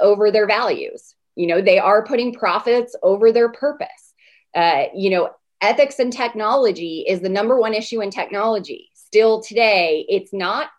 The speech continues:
A I, it's not virtual reality, it's not quantum computing, it's not big data. It's things like data privacy and data security, and it's ethics. And so,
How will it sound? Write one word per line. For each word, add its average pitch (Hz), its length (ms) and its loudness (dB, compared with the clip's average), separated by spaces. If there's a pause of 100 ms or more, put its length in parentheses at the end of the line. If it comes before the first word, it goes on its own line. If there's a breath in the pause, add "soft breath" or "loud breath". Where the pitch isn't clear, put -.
(140)
A 185 180 0
I, 143 280 -2
it's 127 220 -10
not 190 260 -4
virtual 190 320 -8
reality, 139 420 -6
it's - 140 -14
not 254 220 -4
quantum 202 300 -6
computing, 156 460 -10
it's 151 160 -16
not 247 240 -4
big 196 220 0
data. 127 340 -6 (460 loud breath)
It's 240 360 2 (300)
things 226 220 0
like 254 160 0
data 208 240 0
privacy 269 580 -2
and 160 100 -10
data 160 300 -4
security, 226 840 -6
and 196 200 -2
it's 226 200 2 (100)
ethics. - 520 -6 (120)
And 214 180 -2
so, 214 460 2